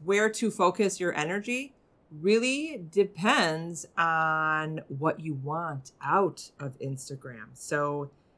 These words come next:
if you want to get the reach, if you are just looking for any traffic, that might be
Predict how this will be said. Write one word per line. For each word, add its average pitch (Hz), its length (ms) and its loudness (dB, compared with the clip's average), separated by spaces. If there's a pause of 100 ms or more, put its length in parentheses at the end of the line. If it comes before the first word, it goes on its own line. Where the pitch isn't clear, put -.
if 143 200 0
you 202 320 4
want 165 800 0
to 143 260 -8
get 139 300 -4
the 131 100 -4
reach, 127 720 -12
if - 140 -20
you 220 220 2
are 156 120 4
just 135 220 -6
looking 143 720 0 (380)
for - 160 -2
any 240 200 -4
traffic, - 680 0
that 147 460 4
might 160 420 2
be 143 640 -6